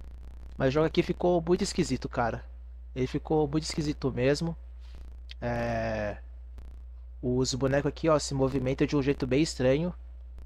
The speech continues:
Ó, você pode tocar a bola pro goleiro também, ó. E, cara, você fez um gol aqui, você praticamente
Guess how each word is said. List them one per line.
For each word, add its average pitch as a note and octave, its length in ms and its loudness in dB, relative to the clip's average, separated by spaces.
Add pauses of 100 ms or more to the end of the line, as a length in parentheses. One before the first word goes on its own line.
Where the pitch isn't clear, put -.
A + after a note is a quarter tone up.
(480)
Ó, A#2 180 4 (180)
você - 200 -6
pode C3+ 240 2
tocar C#3+ 240 2
a - 20 4
bola C3+ 220 4
pro C#3 140 0
goleiro C3+ 300 4
também, C3 460 -2
ó. F#2+ 120 0 (1500)
E, D3 680 4
cara, D3 380 4 (2000)
você - 200 2
fez E3 320 6
um E3 100 4
gol D#3+ 160 4
aqui, E3 300 4
você F#3 320 2
praticamente F3 1080 2